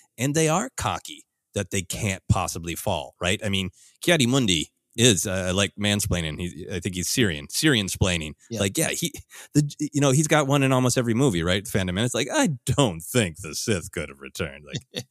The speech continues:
Speaker 2: <laughs>
Speaker 1: Count Dooku was a Jedi. He's a political idealist. I don't think," like, in that whole Ki-Adi-Mundi side of it,
Speaker 2: Mm.
Speaker 1: that cockiness makes them think, like,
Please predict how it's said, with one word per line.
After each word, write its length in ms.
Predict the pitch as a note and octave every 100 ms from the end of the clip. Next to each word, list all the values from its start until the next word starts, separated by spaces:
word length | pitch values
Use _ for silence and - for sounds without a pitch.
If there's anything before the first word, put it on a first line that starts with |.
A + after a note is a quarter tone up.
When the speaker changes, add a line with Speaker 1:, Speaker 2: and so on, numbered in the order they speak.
| - C#3+
Speaker 2:
<laughs> 320 | A#2 - D3+ -
Speaker 1:
Count 260 | E4+ C3+
Dooku 340 | C#3 B2 G2+ F#2
was 240 | F2+ D2 C#2+ E2+
a 80 |
Jedi. 580 | E2+ F#2+ G#2+ F2+ D2 C#2
He's 220 | F#2+ B2
a 80 | G2+
political 760 | G2+ A#2+ C3 C#3+ B2+ A2+ G2 E2+
idealist. 520 | E2 G2 D2 C#2+ - -
I 280 | C3 D#3 C#3+
don't 220 | G2+ E2+
think," 240 | - F2 E2
like, 180 | E2 - - -
in 100 | G#2+
that 120 | G#2+ -
whole 260 | C#3 E3
Ki-Adi-Mundi 640 | D#3 D3+ D3 D3+ D#3 E3 D3+
side 280 | D#3 E3
of 100 | A#2+
it, 160 | E2 F2 _ A#2+
Speaker 2:
Mm. 60 |
Speaker 1:
that 200 | F2+ F#2+ -
cockiness 720 | - C#3+ C#3+ G#2+ F2 D#2+ - _ _ _ _ -
makes 260 | A2 C3 -
them 180 | A2+
think, 260 | G2+ B2+ A2
like, 160 | F#2